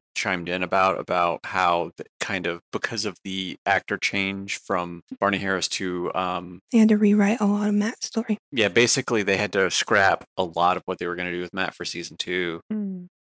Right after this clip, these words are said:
Speaker 3: I didn't see that article at all.
Speaker 1: So
Speaker 2: Yeah, basically everything we, we assumed that they m-, got messed up in season one, they had to rewrite because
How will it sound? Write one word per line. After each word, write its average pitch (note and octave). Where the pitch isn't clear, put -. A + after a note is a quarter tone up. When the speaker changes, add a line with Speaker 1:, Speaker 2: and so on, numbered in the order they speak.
Speaker 3:
I A#3
didn't A#3+
see G3
that F3
article F3
at G#3
all. G3+
Speaker 1:
So -
Speaker 2:
Yeah, C4+
basically B3+
everything G#3
we, G3
we F#3+
assumed F#3
that F#3
they F3+
m-, G#3
got -
messed G3
up G3+
in G3
season G3+
one, F#3+
they G#3
had G3+
to F#3
rewrite F#3+
because F#3